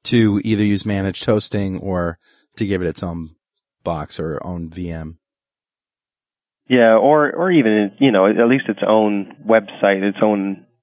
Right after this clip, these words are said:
Speaker 2: its own app, web application in
Speaker 1: Yeah.
Speaker 2: I I S.
Speaker 1: Yeah.
Speaker 2: I mean, and in, over the years, we, we continue to try to improve the installation experience. Um,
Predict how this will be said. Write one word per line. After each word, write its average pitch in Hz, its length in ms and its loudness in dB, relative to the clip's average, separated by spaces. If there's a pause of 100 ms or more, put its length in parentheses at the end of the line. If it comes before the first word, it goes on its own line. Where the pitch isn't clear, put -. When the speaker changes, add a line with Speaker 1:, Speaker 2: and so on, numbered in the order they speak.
Speaker 2:
its - 180 -16
own 107 340 0
app, 104 220 0
web 110 320 2
application 101 840 0
in 104 120 0
Speaker 1:
Yeah. 98 80 2
Speaker 2:
I 98 140 4
I 95 300 0
S. 92 40 -6 (280)
Speaker 1:
Yeah. 85 120 -10 (1400)
Speaker 2:
I 123 80 4
mean, 135 300 2
and 143 180 4
in, 156 180 4
over 143 200 2
the 120 80 4
years, 110 260 4
we, 107 180 4
we 107 140 0
continue 104 540 2
to 101 300 2
try 104 340 4 (120)
to 107 100 2
improve 101 440 0
the 104 140 2
installation 101 580 0
experience. 107 640 0 (680)
Um, 95 320 -2